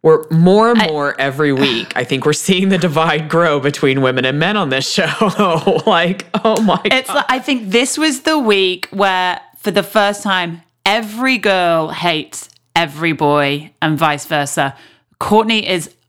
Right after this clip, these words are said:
Speaker 2: over Brian. Brian's being a twat to
Speaker 1: Absolutely.
Speaker 2: her. Um, and throughout the whole thing, there's just this constant undercurrent. I feel, and maybe it's just because I hate him so much that I kind of,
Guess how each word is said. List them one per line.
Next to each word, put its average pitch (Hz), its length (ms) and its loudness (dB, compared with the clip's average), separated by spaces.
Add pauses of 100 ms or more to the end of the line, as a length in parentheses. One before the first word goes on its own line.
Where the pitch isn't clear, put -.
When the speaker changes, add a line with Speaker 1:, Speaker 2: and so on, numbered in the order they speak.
Speaker 2:
over 185 380 2
Brian. 156 600 -2
Brian's 226 380 0
being 160 300 -4
a 131 100 -10
twat - 760 -2
to 143 60 -6
Speaker 1:
Absolutely. 131 680 -2
Speaker 2:
her. - 60 -12 (160)
Um, 180 440 -2 (1200)
and 247 140 0
throughout 302 280 2
the 247 80 -2
whole 233 580 2
thing, 196 380 -2
there's 170 200 -4
just 208 320 -4
this 202 400 -2
constant 254 800 0
undercurrent. 202 720 -2
I 220 140 0
feel, 233 680 0
and 202 160 -2
maybe 277 300 4
it's 220 120 -2
just 196 200 -6
because 175 240 0
I 160 100 0
hate 151 300 -4
him 143 120 -4
so 143 200 0
much 143 300 0
that 147 100 -2
I 135 80 -2
kind 147 240 -2
of, 135 120 -6